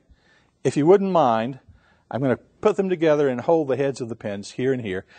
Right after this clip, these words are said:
Give it a little pull. Ah, yes, with a little effort, the pins pass solid through solid.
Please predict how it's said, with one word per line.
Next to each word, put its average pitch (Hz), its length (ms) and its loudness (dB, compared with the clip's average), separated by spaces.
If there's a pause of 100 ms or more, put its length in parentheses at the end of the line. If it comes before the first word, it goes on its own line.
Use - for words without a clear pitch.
(240)
Give 175 140 2
it 151 60 6
a 131 40 6
little 139 180 2
pull. 104 480 0 (400)
Ah, 127 140 2
yes, 117 260 0
with 104 100 -6
a 117 60 -4
little 160 200 4
effort, 139 340 0 (280)
the - 80 -6
pins 123 320 0
pass 139 360 2
solid 139 420 2
through 120 160 -6
solid. 113 560 -4